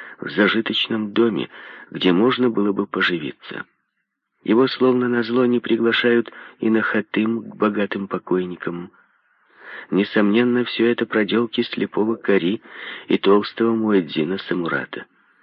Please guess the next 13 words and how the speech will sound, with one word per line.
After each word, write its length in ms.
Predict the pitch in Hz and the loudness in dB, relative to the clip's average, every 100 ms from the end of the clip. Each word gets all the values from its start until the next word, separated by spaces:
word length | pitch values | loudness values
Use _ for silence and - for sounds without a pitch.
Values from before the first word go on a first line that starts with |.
| _ _ - - - - | _ _ -20 -20 -10 0
А 120 | 117 | 0
сами 320 | - 131 143 | 2 2 4
загребают 640 | 143 151 147 127 127 135 - | 2 2 2 4 2 0 0
небывалые 680 | 143 135 127 95 85 87 | 0 2 2 0 0 -2
доходы. 540 | 98 104 - 60 - - _ _ _ _ _ _ _ - | -2 -4 -4 -6 -8 -14 _ _ _ _ _ _ _ -2
Недаром 540 | 131 139 107 110 127 | 2 4 4 2 0
слепой 440 | - 135 127 120 113 | 0 0 4 2 4
Кари 380 | 113 101 98 - - - - | 2 0 -2 -6 -16 -18 -8
уже 220 | 95 95 95 | -2 2 4
возводит 580 | 95 85 95 85 82 | 2 4 2 2 0
новую 360 | 92 90 87 80 | 0 4 4 2
крышу 420 | - 87 90 85 | 2 0 0 0
из 120 | 82 | -2